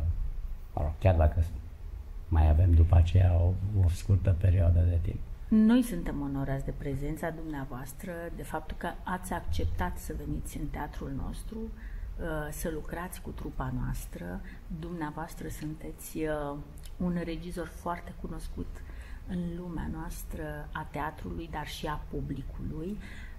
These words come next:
Speaker 2: uh, în special pentru spectacolele, uh, excepționale pe care le, uh, creați. Nu, n-aș zice pentru copii, ci spectacole pentru familie.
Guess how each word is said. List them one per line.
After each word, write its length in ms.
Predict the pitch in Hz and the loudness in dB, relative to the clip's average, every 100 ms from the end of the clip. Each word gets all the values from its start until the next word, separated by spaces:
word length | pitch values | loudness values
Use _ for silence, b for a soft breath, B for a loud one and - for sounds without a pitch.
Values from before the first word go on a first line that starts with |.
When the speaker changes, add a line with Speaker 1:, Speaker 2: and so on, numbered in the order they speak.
| - | -10
Speaker 2:
uh, 440 | 165 160 151 151 151 - | -6 -4 -4 -4 -6 -2
în 180 | 208 | 0
special 560 | 240 - 190 190 180 175 175 | 0 -2 -6 -4 -4 -4 -6
pentru 440 | 165 240 - 190 165 160 | -4 -4 -6 -8 -8 -8
spectacolele, 1400 | 190 - 175 - 180 175 - 165 160 156 151 147 147 147 - B B - - - - | -10 -6 -6 -4 -4 -4 -6 -6 -6 -6 -4 -4 -2 0 2 B B -4 -8 -6 -4
uh, 380 | 165 156 151 151 | -2 -2 -2 0
excepționale 960 | 156 - - 180 - 170 170 170 170 170 | 0 4 4 6 6 6 4 2 -2 -4
pe 60 | 170 | -8
care 260 | 165 160 | -6 -6
le, 520 | 165 160 160 156 - 147 | -6 -6 -6 -6 -4 -4
uh, 760 | 147 - - - - 180 170 | -4 -8 -10 -12 -8 -6 -4
creați. 640 | 170 185 165 170 175 - - - - | -4 -6 -4 -6 -8 -10 -10 -12 -6
Nu, 520 | 185 190 214 214 208 180 - - | -2 2 4 4 2 0 -6 -4
n-aș 340 | 196 208 220 | 2 4 2
zice 340 | 196 185 196 175 - | 0 -4 -4 -6 -2
pentru 380 | 185 185 180 165 | 0 0 -2 -4
copii, 460 | 143 139 - 170 | -6 -6 -4 -4
ci 400 | - 156 160 160 - | -4 -4 -4 -4 -6
spectacole 600 | - 147 165 175 165 151 | -6 -6 -6 -4 -4 -4
pentru 380 | - 180 175 185 | -4 -4 -4 -6
familie. 840 | - 160 147 165 143 135 127 - | -6 -4 -2 2 4 10 12 12